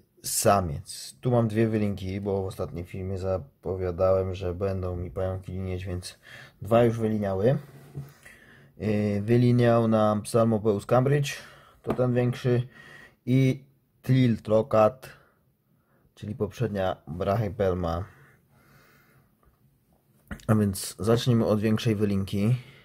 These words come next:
Yy, to na pewno jest samica, bo, yy, psalmopeusy bardzo różnią się kolorystycznie, jeśli chodzi o samica czy samce. No ale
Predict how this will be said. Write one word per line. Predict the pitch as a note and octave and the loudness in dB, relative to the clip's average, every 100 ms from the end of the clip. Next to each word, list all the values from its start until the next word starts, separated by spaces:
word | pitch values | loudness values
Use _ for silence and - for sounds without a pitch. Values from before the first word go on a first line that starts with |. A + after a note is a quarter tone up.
| _ - - B2+ - _ | _ -20 -20 -20 -20 _
Yy, | G2 G2 G2 - | -2 -2 0 6
to | D#3+ | 6
na | F3 | 6
pewno | E3 D#3+ E3 | 4 4 4
jest | D3+ C#3+ | 2 2
samica, | D3 D3+ C#3 B2 | 2 2 2 4
bo, | A2 G#2+ G#2 G#2 - G2 G2 G2+ G2 G2+ G2+ G2+ | 4 4 6 4 2 0 0 2 2 0 0 -2
yy, | G2+ | -4
psalmopeusy | - B2 B2 A#2+ - B2+ C#3 C#3 B2 | -4 -2 0 2 4 6 6 2 4
bardzo | A#2+ A2+ A#2+ | 4 4 4
różnią | B2+ A#2+ A#2 G#2 | 4 4 2 0
się | - G2+ G#2 - - | 0 -2 -2 -10 -2
kolorystycznie, | A2 G#2+ G2+ - A2 - G#2 | 2 4 2 0 -4 -2 -4
jeśli | F#2+ A#2 | -4 -4
chodzi | A2+ G2 F#2+ F2+ - - - - _ | -2 -2 -4 -10 -16 -20 -20 -20 _
o | G2+ G#2 | -4 -4
samica | - A2+ G#2 G#2 A2 A2+ G2 - - _ - - - - - - | -2 0 0 -4 -2 0 0 -4 -18 _ -20 -20 -20 -20 -20 -8
czy | A#2+ | -4
samce. | A2 G#2 F#2+ F#2 F#2+ G2+ C3+ C#3 - - - - - | 0 0 0 0 0 2 2 0 -8 -20 -20 -16 -6
No | C#3+ A#2+ | -2 0
ale | A2 G#2+ | 2 0